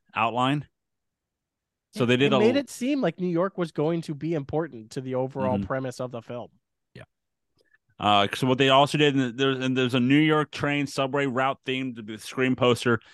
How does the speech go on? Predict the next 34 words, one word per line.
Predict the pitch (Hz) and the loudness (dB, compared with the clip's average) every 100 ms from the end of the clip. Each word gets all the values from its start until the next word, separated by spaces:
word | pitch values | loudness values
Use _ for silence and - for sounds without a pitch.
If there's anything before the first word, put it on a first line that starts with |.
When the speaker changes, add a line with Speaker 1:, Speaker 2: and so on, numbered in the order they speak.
| - _ - | -20 _ 0
Speaker 1:
representing | 131 - 120 117 110 101 | 2 4 2 4 2 0
stuff. | 107 92 | 0 -2
So, | - | 0
like, | 104 - - | -2 -4 -4
there | 113 120 | -2 0
was | 104 | -2
a | 120 | -2
stop | 107 - 139 139 - - - | -2 2 4 4 0 -16 -20
for | - 123 117 | -4 0 0
red, | 104 131 143 135 117 | 2 4 4 2 0
that'd | 117 | -2
be | 107 | -2
Scream. | - - 120 113 120 120 _ _ _ _ _ - | -6 -2 0 2 2 0 _ _ _ _ _ -18
Stop | - 131 117 - | 0 2 2 0
two | 151 143 | 2 2
is | 123 | 2
green | 107 120 127 139 135 | -2 -2 -2 -2 -4
for | 113 | -8
Scream | - 113 107 | -6 -4 0
two, | 120 113 113 - | 2 2 0 -4
so | - 127 120 | -2 2 4
on | 113 | 2
and | 107 | 0
so | 123 113 | -4 -4
on. | |
By | 101 101 | -4 -4
the | - | -2
colors, | 143 131 113 101 | 2 2 2 -2
it's | 90 | -4
by | 98 | -2
the | 98 | 0
movies. | 107 117 98 92 - - | 2 2 2 -2 -4 -14
Speaker 2:
<laughs> | - _ _ 170 | -20 _ _ 0
Speaker 1:
And | 107 107 104 101 | 2 4 2 -2